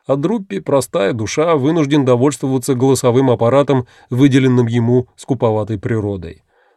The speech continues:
При этом поводов высказаться у него хоть отбавляй. И самый главный из них: «А, какое счастье! Я есть!»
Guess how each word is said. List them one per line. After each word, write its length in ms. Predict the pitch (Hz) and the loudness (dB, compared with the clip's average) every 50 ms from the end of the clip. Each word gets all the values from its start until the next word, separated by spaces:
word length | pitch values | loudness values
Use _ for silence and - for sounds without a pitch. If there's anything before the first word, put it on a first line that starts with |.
| _ _ | _ _
При 140 | - 185 226 | -6 -2 -2
этом 320 | 240 202 175 190 175 143 - | 0 0 2 0 0 -2 -2
поводов 500 | - 226 214 202 185 147 143 123 - - | 0 0 2 2 4 2 2 0 0 -2
высказаться 540 | 131 190 190 - 233 220 226 196 - 196 | -4 -4 -4 -4 -8 -8 -8 -8 -4 -2
у 60 | 185 185 | -2 -2
него 280 | 185 170 170 175 170 | -2 -2 -4 -4 -6
хоть 260 | - - 170 156 - | -4 -4 -6 -2 0
отбавляй. 680 | 135 113 120 113 113 110 101 104 98 95 87 82 - _ _ _ _ _ _ _ _ - | -2 -2 0 0 -2 -2 -2 -4 -6 -6 -8 -10 -14 _ _ _ _ _ _ _ _ -4
И 80 | 131 | -4
самый 360 | 120 - 131 117 104 101 101 | -2 0 0 0 0 -2 -4
главный 460 | 95 113 127 160 185 190 196 185 180 185 | -4 0 0 2 2 2 2 0 0 -2
из 180 | 175 156 156 | -4 -6 -4
них: 240 | 175 175 160 - - _ _ _ _ _ _ _ _ _ _ _ 190 | -4 -4 -4 -4 -6 _ _ _ _ _ _ _ _ _ _ _ -4
«А, 800 | 208 226 220 214 208 208 214 214 220 226 - 113 226 233 220 196 - _ | -2 0 0 0 0 -2 -2 -2 -2 0 2 2 2 2 0 -4 -8 _
какое 640 | - 190 - 196 - _ - 269 262 240 202 208 196 | -6 -6 -6 -6 -8 _ -4 0 4 4 4 4 2
счастье! 960 | - - - - 180 202 208 202 156 - - - 147 139 139 127 113 95 - _ - | -2 -8 -6 -2 -2 0 0 -2 -2 -6 -4 -2 -2 0 0 0 -2 -4 -10 _ -14
Я 260 | 95 90 98 135 165 | -8 -4 -2 0 0
есть!» 720 | 160 113 147 196 233 208 160 110 - - - - - _ | 0 2 2 2 2 2 -2 -4 -6 -10 -12 -16 -20 _